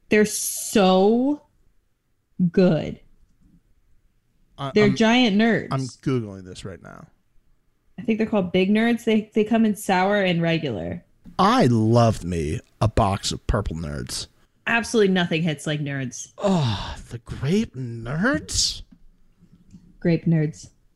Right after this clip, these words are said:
Speaker 1: I'm getting you a bag.
Speaker 2: Airheads was up there on my list. What was it? The, uh, the, the, the sour straw things, the green apple
Speaker 1: Oh, yeah.
Speaker 2: straws.
Speaker 1: Yeah.
Speaker 2: Whatever those were.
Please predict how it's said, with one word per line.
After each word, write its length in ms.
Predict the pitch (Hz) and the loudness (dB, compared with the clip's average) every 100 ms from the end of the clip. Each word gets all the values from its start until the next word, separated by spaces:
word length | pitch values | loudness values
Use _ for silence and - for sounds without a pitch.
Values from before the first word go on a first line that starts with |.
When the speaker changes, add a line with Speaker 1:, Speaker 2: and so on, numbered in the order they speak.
| _ - | _ 2
Speaker 1:
I'm 160 | 196 | 4
getting 280 | 208 220 233 | 6 4 4
you 120 | 226 | 4
a 40 | 202 | 4
bag. 420 | 180 165 139 175 | 2 0 -2 -4
Speaker 2:
Airheads 880 | 147 180 196 160 165 165 156 143 143 | -2 0 0 2 2 2 0 -4 -2
was 300 | 151 143 147 | 0 2 0
up 160 | 139 | -2
there 200 | 147 139 | 0 0
on 160 | 135 131 | 2 0
my 160 | 131 127 | 0 0
list. 520 | 127 127 - - - _ _ _ _ _ _ _ _ - | 0 -2 -4 -14 -20 _ _ _ _ _ _ _ _ -20
What 140 | - | -10
was 160 | 113 123 | -6 -4
it? 180 | 113 - | -6 -2
The, 280 | 113 113 | 2 2
uh, 580 | 107 98 95 98 92 87 76 _ _ | 2 0 -2 -4 -6 -8 -12 _ _
the, 240 | - 98 98 | -12 -12 -12
the, 320 | - 107 135 - | -12 -12 -12 -6
the 220 | 123 117 | -2 -2
sour 480 | - - 160 190 165 | -2 0 4 4 4
straw 560 | - - - 143 156 170 | 2 -2 -2 0 2 2
things, 600 | - 143 139 139 135 - | 2 2 2 2 0 -2
the 160 | 113 | -4
green 240 | - 131 156 | -2 -2 0
apple 300 | 151 - 131 | 0 0 -2
Speaker 1:
Oh, 160 | 175 175 | -2 0
yeah. 260 | 131 156 170 175 | 0 0 0 -4
Speaker 2:
straws. 240 | - - _ _ _ | -10 -16 _ _ _
Speaker 1:
Yeah. 300 | 185 165 170 170 _ _ _ | -4 -2 -4 -6 _ _ _
Speaker 2:
Whatever 320 | 131 180 175 | -2 0 4
those 260 | 156 156 131 | 4 4 2
were. 440 | 143 143 147 | -2 0 -4